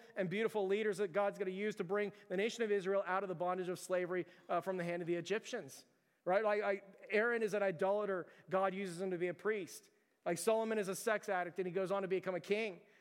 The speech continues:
which I guess isn't that unusual. Um, Matthew is a deceptive tax collector. Jesus chooses him to be a disciple. Mary Magdalene was possessed by seven different demons, right?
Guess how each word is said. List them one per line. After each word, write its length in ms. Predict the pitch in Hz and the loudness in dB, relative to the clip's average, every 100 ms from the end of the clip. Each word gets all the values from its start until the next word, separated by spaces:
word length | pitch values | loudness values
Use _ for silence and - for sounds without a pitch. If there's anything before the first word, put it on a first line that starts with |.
| _ | _
which 120 | - 160 | -18 -14
I 40 | |
guess 140 | 170 175 | -10 -8
isn't 160 | 160 | -6
that 140 | 160 151 | -4 -2
unusual. 440 | 147 151 143 143 - - | -2 -4 -6 -12 -18 -6
Um, 220 | 180 180 175 | -2 0 -2
Matthew 460 | 185 190 240 240 233 | 0 2 2 2 0
is 100 | 202 | 0
a 40 | |
deceptive 540 | 196 - 214 208 185 - | 0 2 0 0 -4 0
tax 260 | 202 214 | 0 0
collector. 380 | - 196 175 185 | 0 0 0 -2
Jesus 320 | 156 208 214 | -2 -2 -4
chooses 340 | - 208 185 185 | -4 -4 -4 -4
him 100 | 202 | -2
to 60 | |
be 100 | 180 | 0
a 40 | 196 | 0
disciple. 540 | 180 220 226 226 214 - _ _ _ _ 175 | 0 0 0 -2 -10 -14 _ _ _ _ 0
Mary 240 | 196 226 | 2 4
Magdalene 420 | 214 214 214 214 | 2 2 0 -2
was 120 | 202 - | -2 -2
possessed 400 | 190 190 202 - | -2 2 0 0
by 100 | 185 | -2
seven 340 | - 208 208 | 0 0 0
different 260 | 196 202 160 | -4 -6 -2
demons, 460 | 202 254 170 - | -2 -2 -6 -4
right? 260 | 170 185 | 0 0